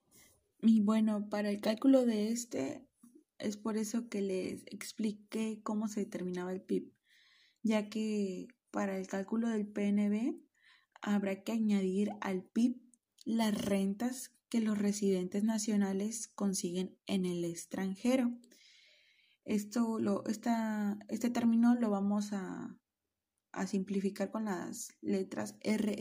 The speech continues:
R N y se habrán de restar las rentas obtenidas por los residentes extranjeros del país que estamos analizando,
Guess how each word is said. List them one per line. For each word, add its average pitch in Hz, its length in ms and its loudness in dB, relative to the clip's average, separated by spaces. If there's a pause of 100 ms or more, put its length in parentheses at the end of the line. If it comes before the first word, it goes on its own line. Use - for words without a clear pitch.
R 202 260 -2
N 208 400 4 (1200)
y 247 180 4
se 240 120 2
habrán 220 460 2
de 233 260 4
restar 190 520 -4
las 208 260 0
rentas 208 480 2
obtenidas 214 640 2
por 262 300 4
los 247 200 4
residentes 208 760 2
extranjeros 185 880 -4
del 180 180 -2
país 233 580 -2 (580)
que 202 100 -4
estamos 185 520 -2
analizando, 208 1000 6